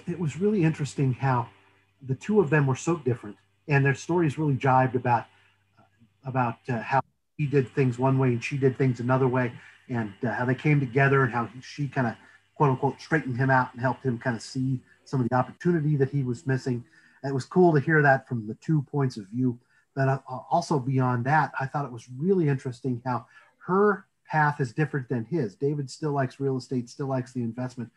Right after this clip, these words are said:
She's got a, a, a mission, really, literally a mission, right? A, a business that she's starting, and it's a,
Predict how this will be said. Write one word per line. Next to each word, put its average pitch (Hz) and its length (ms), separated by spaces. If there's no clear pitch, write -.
She's 185 220
got 180 160
a, 135 40
a, 120 40
a 120 40
mission, 117 520
really, 147 360
literally 147 380
a 117 40
mission, 113 420
right? 135 180
A, 123 140
a 123 60
business 175 400
that 156 140
she's 135 200
starting, 151 400
and 120 80
it's 120 140
a, 110 160